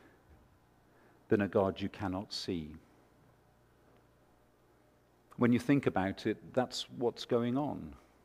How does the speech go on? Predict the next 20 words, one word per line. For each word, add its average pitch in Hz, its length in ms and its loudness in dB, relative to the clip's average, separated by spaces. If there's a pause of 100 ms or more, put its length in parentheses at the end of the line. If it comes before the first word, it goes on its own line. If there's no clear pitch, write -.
(880)
People 139 240 6
want 139 240 6
to 131 100 2
have 117 300 0
something 117 400 0
tangible. 92 520 -2
They 92 100 2
want 110 200 -2
to 107 80 -6
have 107 180 -2
something 110 440 -2
that 104 120 -2
they 104 120 4
can 101 220 -4
see, 95 360 -2 (220)
something 107 400 2
that 104 140 -2
they 101 120 4
can - 220 -6
touch. - 680 -6